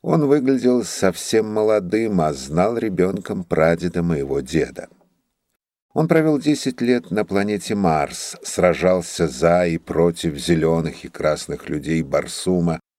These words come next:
завоевал прекрасную Дею Торис, принцессу Гелиума, и в продолжении почти десяти лет был её мужем и членом семьи Тардас Морса,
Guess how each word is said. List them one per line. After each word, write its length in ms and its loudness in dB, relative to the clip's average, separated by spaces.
завоевал 540 2
прекрасную 760 0
Дею 380 0
Торис, 560 0
принцессу 640 0
Гелиума, 680 2
и 180 -6
в 120 -10
продолжении 800 0
почти 460 -6
десяти 440 -8
лет 240 0
был 220 -4
её 180 -2
мужем 540 0
и 100 -12
членом 460 -4
семьи 440 -2
Тардас 640 0
Морса, 540 0